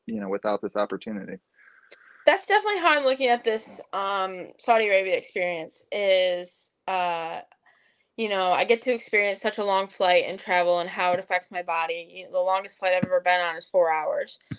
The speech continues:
Speaker 2: So
Speaker 1: Mm-hmm.
Speaker 2: this is, like, a twenty-four hour flight process, you know, six hour time difference. Um, and I'm really just trying to use this as a learning experience. None of the bouts go on my permanent record, you know.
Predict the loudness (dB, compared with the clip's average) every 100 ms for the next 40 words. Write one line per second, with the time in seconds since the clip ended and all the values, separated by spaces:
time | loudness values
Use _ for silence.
0 | _ _ 0 2 4 2 2 -2 2 2
1 | 2 0 -2 -4 -2 2 4 6 4 2
2 | 2 2 2 0 0 0 -2 -2 -4 -6
3 | -4 -6 -8 -12 -8 0 2 0 -2 -6
4 | -6 -10 -10 -10 -12 -14 -8 -4 -4 -6
5 | -6 -8 -2 2 2 2 -2 -4 -6 -6
6 | -8 -12 -14 -10 -10 -2 -2 -2 -8 _
7 | _ _ _ -2 2 2 2 2 0 -4
8 | 0 2 2 -2 -6 -20 _ -6 0 2
9 | 4 2 0 -4 2 6 6 4 0 0
10 | 0 0 -2 -6 -4 -2 2 0 0 0
11 | 0 0 -4 -4 -2 -2 -2 -4